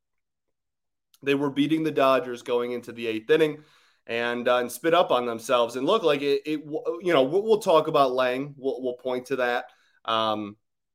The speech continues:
uh, obviously, he has not had a very great year. He has not injected a lot of hope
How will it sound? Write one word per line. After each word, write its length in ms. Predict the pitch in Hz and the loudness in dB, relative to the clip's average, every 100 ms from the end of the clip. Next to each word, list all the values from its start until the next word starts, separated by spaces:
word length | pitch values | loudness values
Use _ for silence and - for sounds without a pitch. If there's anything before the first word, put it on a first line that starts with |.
| _ _ _ - | _ _ _ -10
uh, 80 | 127 107 104 | -8 -8 -4
obviously, 600 | 120 127 127 131 139 127 | 0 0 0 -4 -4 -4
he 100 | 127 | -2
has 180 | 123 120 | -2 0
not 220 | 120 120 | -2 -2
had 140 | 117 | 0
a 40 | 117 | 0
very 360 | 120 117 113 - _ _ | 2 0 -2 -12 _ _
great 380 | 113 131 117 117 | -2 0 0 2
year. 340 | 151 185 202 | 2 2 0
He 60 | 135 | -6
has 140 | 107 | -8
not 200 | 120 120 | -4 -2
injected 460 | 117 117 123 - 120 | -2 -2 -2 -2 -4
a 20 | |
lot 200 | 113 113 | 0 0
of 80 | 107 | 2
hope 280 | 143 180 | 2 2